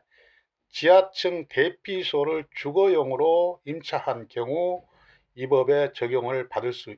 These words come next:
있는지에 대한 문제입니다. 어, 답을 드리면 이 법의 적용을 받는 주택 여부는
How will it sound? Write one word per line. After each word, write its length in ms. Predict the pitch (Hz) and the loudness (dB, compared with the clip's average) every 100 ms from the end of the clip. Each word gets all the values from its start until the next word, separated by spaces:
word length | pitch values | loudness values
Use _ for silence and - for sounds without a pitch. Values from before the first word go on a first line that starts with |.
| - | -12
있는지에 680 | 156 175 175 147 117 107 101 | -10 -4 -4 -4 -8 -8 -6
대한 240 | 107 147 | -4 -6
문제입니다. 540 | 104 90 82 78 - _ _ _ _ _ _ _ _ _ _ _ _ _ _ _ _ _ _ _ _ _ _ _ _ _ _ _ _ _ _ _ _ _ _ _ _ _ _ _ _ - | -8 -14 -16 -16 -20 _ _ _ _ _ _ _ _ _ _ _ _ _ _ _ _ _ _ _ _ _ _ _ _ _ _ _ _ _ _ _ _ _ _ _ _ _ _ _ _ -12
어, 680 | 120 113 110 104 104 101 95 | -8 -6 -4 -4 -4 -6 -6
답을 280 | - 170 151 | 0 2 0
드리면 600 | 143 170 107 110 190 262 _ _ _ _ _ _ _ _ _ _ _ _ - | -4 -4 -2 0 -2 -6 _ _ _ _ _ _ _ _ _ _ _ _ -18
이 160 | 165 | -4
법의 720 | 185 196 185 185 185 185 175 | 2 4 4 4 4 4 2
적용을 560 | - 131 147 196 202 175 | 0 -2 2 2 0 -2
받는 480 | 135 139 147 151 143 | -2 -2 -4 -6 -8
주택 560 | - - - 143 110 | -12 -10 -2 -4 -2
여부는 640 | 117 131 143 107 113 123 | -2 -2 -2 -4 -6 -6